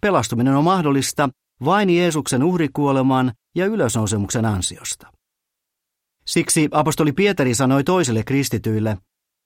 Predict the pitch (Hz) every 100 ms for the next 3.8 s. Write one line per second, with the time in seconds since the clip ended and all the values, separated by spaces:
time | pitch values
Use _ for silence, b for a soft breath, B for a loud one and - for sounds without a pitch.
0 | _ _ _ _ - 196 240 - - 151
1 | 135 _ _ - 240 190 113 - 117 107
2 | 120 110 107 104 - - 160 185 175 -
3 | 147 160 147 147 120 - 127 123